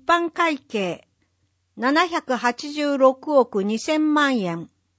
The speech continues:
収入、三百六十九億九千万円。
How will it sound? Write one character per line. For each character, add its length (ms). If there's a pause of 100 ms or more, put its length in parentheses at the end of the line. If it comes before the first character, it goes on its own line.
(760)
収 340
入、 440 (240)
三 360
百 280
六 320
十 240
九 320
億 280
九 220
千 380
万 260
円。 320